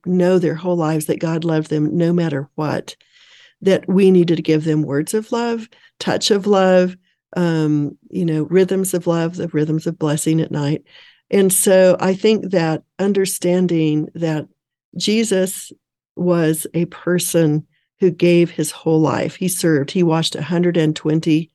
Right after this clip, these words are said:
dirty men toes, um, you know, the night that he was going to,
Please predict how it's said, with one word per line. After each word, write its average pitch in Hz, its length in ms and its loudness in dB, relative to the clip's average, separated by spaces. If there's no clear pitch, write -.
dirty 170 540 2
men 147 480 0
toes, - 540 -8
um, 160 560 0
you 175 80 0
know, 151 160 0
the 156 100 0
night 160 260 -2
that 175 100 -4
he 170 160 0
was 156 160 -2
going 165 180 -2
to, 156 220 -4